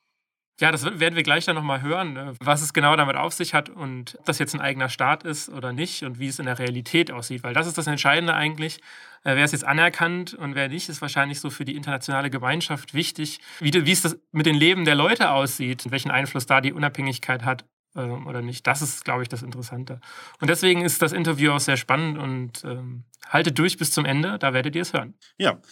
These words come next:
Speaker 2: vielleicht dann ein bisschen auch zum Kontext der Region. Wir haben verschiedene Konfliktregionen. Ich hatte grad schon Sudan, Südsudan erwähnt. Dort gab es jahrelang Bürgerkrieg,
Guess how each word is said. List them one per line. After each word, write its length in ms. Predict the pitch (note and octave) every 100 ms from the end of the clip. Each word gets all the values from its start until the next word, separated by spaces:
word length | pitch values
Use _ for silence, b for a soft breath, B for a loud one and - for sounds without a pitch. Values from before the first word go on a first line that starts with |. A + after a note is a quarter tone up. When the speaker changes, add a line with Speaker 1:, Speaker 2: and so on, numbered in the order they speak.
| B -
Speaker 2:
vielleicht 520 | - G#2+ A2 C3 -
dann 220 | A2+ A#2
ein 20 |
bisschen 260 | A2+ D#3+ C3+
auch 360 | G2 A#2 - -
zum 120 | A#2+
Kontext 420 | B2 C3 F#3 -
der 100 | D3+
Region. 460 | C#3+ C3 D3 D3+ D#3+ B B B
Wir 360 | - - A#2+ G#2+
haben 520 | G#2+ A2+ A2+ A2+ G#2+
verschiedene 800 | G2 - G#2 - - C#3+ C3+ A#2+
Konfliktregionen. 1600 | A#2 A#2+ A#2 C#3+ - - - - _ - B2 C#3 D#3+ E3 E3+ E3+ B B
Ich 100 | -
hatte 160 | A2 A#2
grad 240 | A2 G#2+
schon 400 | - A2+ A2 A2+
Sudan, 340 | A2 G2+ G#2 G#2+
Südsudan 540 | C#3 - - C3 C3+
erwähnt. 480 | F#2+ B2+ C3+ C#3 C#3
Dort 200 | G2 -
gab 220 | G2+ G#2
es 240 | A#2 A2+
jahrelang 680 | - F2 G#2 G#2 A2 G2+ G2+
Bürgerkrieg, 640 | G#2 A#2 A#2 - A#2+ A#2